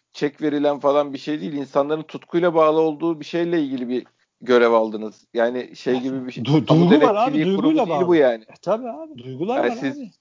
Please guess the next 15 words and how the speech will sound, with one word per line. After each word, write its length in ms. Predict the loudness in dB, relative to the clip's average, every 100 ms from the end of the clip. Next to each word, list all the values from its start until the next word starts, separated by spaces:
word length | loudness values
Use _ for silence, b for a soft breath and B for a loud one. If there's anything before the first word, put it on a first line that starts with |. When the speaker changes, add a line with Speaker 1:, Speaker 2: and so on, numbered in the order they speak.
| _
Speaker 1:
hayır 220 | -2 0
işte 220 | 0 2
onu 220 | 0 2 -2
diyorum, 180 | -4
şey 300 | -2 -2 0
derneği 440 | 2 2 0 -4 -2
bu, 200 | -4 -8 _ _ _
e, 260 | -16 -16 -12
Safranbolu'yu 680 | -4 0 2 2 0 -4 -4
Kalkındırma 680 | 0 -2 -2 -12 -10 -6 -2
Derneği, 560 | -2 -4 -6 -8 -10 _ _
senede 400 | -4 -2 -2 -2
bir 120 | -2
toplantı 440 | -4 -2 -2 0
yapılır. 460 | 0 0 -4 -6